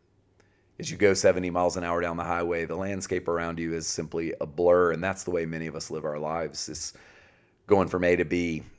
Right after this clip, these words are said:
and blur all around us. But when you walk, when you slow down, you see things that you would otherwise completely miss. So maybe today, in an effort to be present, to be alone, to be with God,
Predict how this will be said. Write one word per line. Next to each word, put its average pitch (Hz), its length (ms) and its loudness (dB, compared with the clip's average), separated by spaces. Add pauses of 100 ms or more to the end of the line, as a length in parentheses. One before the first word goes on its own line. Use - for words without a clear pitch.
and 78 340 -6
blur 87 560 6
all 80 220 4
around 82 400 -2
us. 73 160 -10
But 95 140 -4
when 98 140 -4
you 117 140 -2
walk, 110 480 0
when 85 100 -6
you 85 120 -6
slow 90 320 -2
down, 85 280 -4
you 80 120 -6
see 107 240 -6
things 78 320 -8
that - 100 -10
you 85 160 -6
would 80 120 -2
otherwise 87 500 -4
completely 120 1000 -10 (180)
miss. - 600 -14 (1040)
So - 120 -6
maybe 117 240 -2
today, 87 300 2
in 82 80 -2
an 82 80 -4
effort 85 240 -6
to 85 80 -10
be 80 140 -8
present, 80 520 -2 (520)
to - 100 -12
be 82 140 -4
alone, 82 420 0
to 82 80 -6
be 80 160 -6
with 82 160 -6
God, 78 500 -6